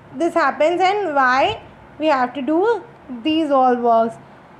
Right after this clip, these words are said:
This one's morning was silent. Then she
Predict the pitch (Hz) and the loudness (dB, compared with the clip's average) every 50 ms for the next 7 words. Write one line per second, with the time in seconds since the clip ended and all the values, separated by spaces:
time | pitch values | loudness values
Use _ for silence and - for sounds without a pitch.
0 | - - - - - - - 302 269 392 440 381 - 370 370 359 359 370 403 427 | -20 -20 -20 -20 -20 -16 -14 -4 -2 -2 -2 -2 -2 0 2 2 2 2 0 -2
1 | - - - 359 339 311 285 277 269 269 277 277 285 320 370 392 - - - - | -6 -6 -4 0 2 2 4 2 2 2 0 0 0 0 -2 -4 -6 -10 -20 -20
2 | - - - - 285 294 294 294 311 349 - - - - 320 277 254 240 240 240 | -20 -20 -18 -6 -2 0 2 4 4 2 0 -2 -4 -2 -2 0 2 2 0 0
3 | 226 220 220 202 - - - - - - - - - - - - - - - 285 | -2 -4 -6 -10 -14 -20 -20 -20 -20 -20 -20 -20 -20 -20 -20 -20 -20 -18 -4 0
4 | 330 349 392 403 - - 415 440 | 0 2 2 0 -2 -2 -4 -4